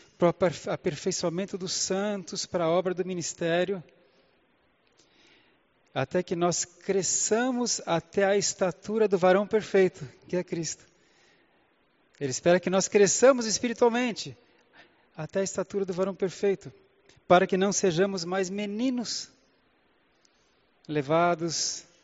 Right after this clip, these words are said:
por todo vento de doutrina, pelo engano dos homens, que com astúcia fraudulosamente enganam, ou fraudulentamente enganam. Então Deus espera que nós cresçamos.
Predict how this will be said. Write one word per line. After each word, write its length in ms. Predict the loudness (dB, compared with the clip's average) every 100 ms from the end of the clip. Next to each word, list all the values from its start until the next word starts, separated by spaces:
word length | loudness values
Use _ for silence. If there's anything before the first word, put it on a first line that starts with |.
| _ _ -10
por 140 | -8
todo 260 | -4 -4 -4
vento 320 | -4 -4 -6
de 80 | -4
doutrina, 760 | -6 -6 -8 -6 -6 -6 -8 -16 _ _ _ _ _ _ _ _ _ _ -2
pelo 180 | 0
engano 400 | 0 0 0 0
dos 240 | -2 -4 2
homens, 720 | 4 4 2 -2 -4 -10 -16 _ _ _ _ _ _ _ -20 _ _ -20 _ _ _ _ _
que 160 | -20 -10
com 120 | -4
astúcia 840 | -4 -4 -6 -6 -4 -4 -4 -4 -8 -20
fraudulosamente 1080 | -14 -4 -2 -2 -2 -2 -2 0 0 -2 -6
enganam, 380 | -4 -2 -2 -4
ou 60 |
fraudulentamente 880 | -4 -4 -2 -2 -2 -4 -4 -6 -6
enganam. 420 | -8 -4 -4 -6 -10 _ _ _ _ _ _ _ _ _ -20 _ _ _ _
Então 160 | -8 -4
Deus 180 | -4 -4
espera 340 | -4 -2 -2
que 120 | -2
nós 200 | -4 -6
cresçamos. 760 | -6 -6 -6 -4 -6 -8 -14